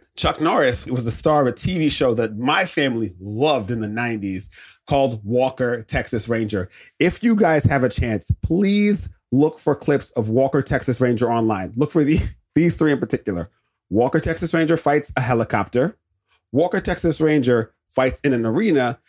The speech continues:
And Walker Texas Ranger fights a bear. Please look for those clips. I promise you will not be disappointed. And you're like, "Oh, this is ironically so bad it's good." No, no, no, no, no, no. We don't do that here. These things are fantastic.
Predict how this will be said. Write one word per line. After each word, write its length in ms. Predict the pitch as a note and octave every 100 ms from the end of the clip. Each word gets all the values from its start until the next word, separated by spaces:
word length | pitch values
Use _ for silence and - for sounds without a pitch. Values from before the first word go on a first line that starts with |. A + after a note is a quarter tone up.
| _ _
And 280 | F3 F3+ C#3
Walker 340 | C#3 C#3 C#3+ D#3+
Texas 460 | - E3 - B2+
Ranger 320 | B2+ B2 B2+
fights 420 | A#2 - B2+ A#2 -
a 80 | A#2
bear. 500 | G#2+ C3+ A2+ D#2+ D2+ _
Please 720 | - E3+ F#3+ G3 G#3 G3+ D3
look 180 | D3 D3
for 220 | - D#3
those 220 | C#3 C3
clips. 400 | - - A#2 - -
I 100 | A#2+
promise 420 | - C#3+ C#3+ -
you 100 | C3+
will 80 | B2
not 160 | A#2+
be 80 | A#2
disappointed. 640 | A#2 A2 G#2 B2+ G#2+ G2+ - - -
And 100 | C3+
you're 80 | D#3
like, 180 | D3+ C3 C#3
"Oh, 160 | C#3+
this 160 | D#3 E3
is 80 | D3+
ironically 500 | C3 B2+ C3 C3 B2+
so 200 | B2+ A2+
bad 180 | A#2+
it's 100 | A#2
good." 220 | - C#3 D#3
No, 300 | F3+ A2 - -
no, 60 |
no, 140 | D#3+ B2
no, 120 | F2 -
no, 80 | C3
no. 60 |
We 120 | F#2+ F#3+
don't 80 |
do 100 | F3
that 160 | D#3 A2
here. 240 | G#2 E2 _ _ _
These 200 | G3+ A#3
things 180 | G#3+ D#3+
are 60 |
fantastic. 640 | D#3+ C3+ B2+ A#2+ A2 - -